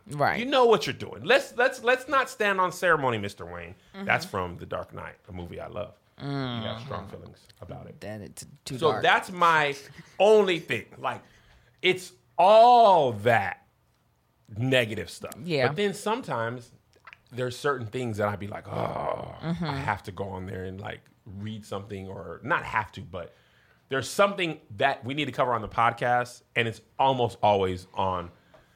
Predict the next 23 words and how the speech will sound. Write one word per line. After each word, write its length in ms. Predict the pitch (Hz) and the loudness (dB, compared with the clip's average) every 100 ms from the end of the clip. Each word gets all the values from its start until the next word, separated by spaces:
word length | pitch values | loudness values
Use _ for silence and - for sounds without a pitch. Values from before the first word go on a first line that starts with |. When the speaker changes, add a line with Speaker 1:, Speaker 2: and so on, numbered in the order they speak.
| _ | _
Speaker 2:
the 60 | 101 | -16
Shade 360 | - 240 214 | -6 -4 -4
Room. 160 | 117 87 - - | -6 -10 -16 -8
Speaker 1:
Yeah. 240 | 160 143 | -4 -4
Speaker 2:
So, 680 | 139 - 226 180 143 127 123 - _ _ - | -4 -4 2 2 2 -2 -8 -14 _ _ -2
um, 800 | 139 127 117 110 104 98 95 92 _ _ _ _ _ _ _ _ _ _ _ _ - | 0 0 -2 -6 -8 -10 -12 -18 _ _ _ _ _ _ _ _ _ _ _ _ -2
I'm 160 | 185 196 | -2 -2
curious 520 | - 226 233 196 165 | -6 -2 -2 -2 -4
your 140 | 170 | -6
thoughts, 520 | 165 117 78 - - _ _ _ | -2 -4 -4 -10 -20 _ _ _
uh, 40 | 117 | -2
uh, 340 | 117 110 107 - 110 - 110 _ _ | 0 0 -2 -8 -14 -18 -20 _ _
uh, 260 | 120 110 120 - | -12 -6 -6 -6
about 280 | 107 117 113 | -4 -2 -2
it 60 | |
overall. 540 | 104 92 87 - - _ - - - - - _ - | -4 -8 -12 -14 -20 _ -20 -20 -20 -20 -20 _ 2
Speaker 1:
Um, 300 | 269 277 247 | 4 4 0
it's 160 | 254 | -6
a, 160 | 269 254 | -4 -4
it's 200 | - 208 - | -4 -6 -4
kinda 360 | 262 262 247 | 0 0 0
difficult 720 | 214 185 202 208 202 160 147 | -2 -2 -4 -4 -4 -4 -4
because 840 | - 156 - 170 151 151 147 165 | -8 -12 -4 0 2 0 -4 -10